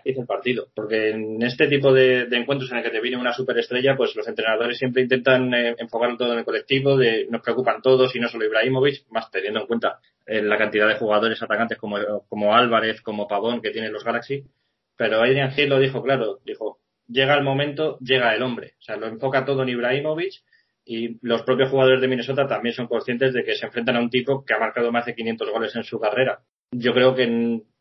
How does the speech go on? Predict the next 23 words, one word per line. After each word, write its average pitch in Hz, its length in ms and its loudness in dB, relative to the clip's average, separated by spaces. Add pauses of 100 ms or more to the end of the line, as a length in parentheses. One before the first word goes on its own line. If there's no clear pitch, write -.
(220)
no 110 240 -4
es 117 120 -4
para 110 260 -4
tanto 117 260 -2
la 104 80 -2
amenaza. 117 460 -6
Es 113 80 -4
verdad 110 240 2
que 107 80 -4
sí 113 120 -4
te 113 100 0
puede, 107 680 0 (260)
se, - 280 -6
te 117 140 -2
puede 127 220 4
ganar 127 220 2
la 120 60 0
eliminatoria 117 520 0
él 110 80 -2
solo 123 260 -2
si 104 140 -10
se 104 140 -6
pone, 131 280 -2